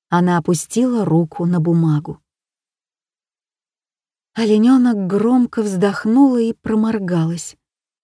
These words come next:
Видение рассеялось, она снова была в доме Руты. За окном усиливался снегопад. Серые тучи медленно плыли по небу.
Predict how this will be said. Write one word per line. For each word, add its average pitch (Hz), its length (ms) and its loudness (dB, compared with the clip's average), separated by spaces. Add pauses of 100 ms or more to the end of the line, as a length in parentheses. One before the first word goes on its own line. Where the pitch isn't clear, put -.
(260)
Видение 214 540 2
рассеялось, 208 840 0 (200)
она 208 220 0
снова 277 380 4
была 208 260 0
в 208 80 -8
доме 220 360 0
Руты. 180 520 -8 (680)
За 170 240 0
окном 254 500 0
усиливался 202 800 0
снегопад. 185 920 -6 (420)
Серые 202 580 0
тучи 240 420 -2
медленно 214 800 -2
плыли 180 460 -4
по 180 200 -6
небу. 160 500 -2